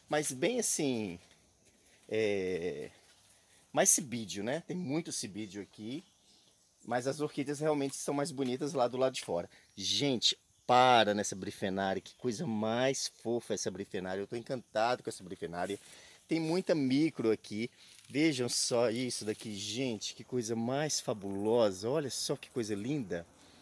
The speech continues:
E, sim, vocês observam que, eh,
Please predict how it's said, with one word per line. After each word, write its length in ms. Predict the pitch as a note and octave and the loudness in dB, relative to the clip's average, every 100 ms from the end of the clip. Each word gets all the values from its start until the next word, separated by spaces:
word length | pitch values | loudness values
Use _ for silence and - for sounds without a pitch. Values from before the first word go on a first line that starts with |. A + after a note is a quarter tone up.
| - - - - - | -20 -20 -20 -20 -8
E, 280 | D#3 F3+ A#3 - - - - | -2 0 -2 -8 -20 -20 -12
sim, 440 | - - G#3+ D3+ F2 - - _ _ _ - | 0 2 4 2 -2 -14 -20 _ _ _ -14
vocês 260 | - C#3 E3+ | -8 -6 -4
observam 560 | D#3+ A3 - F3 G3 A3+ | -4 -2 2 2 2 -2
que, 360 | - C#3+ C3+ - | 0 0 -2 0
eh, 240 | B2 A2 | 2 2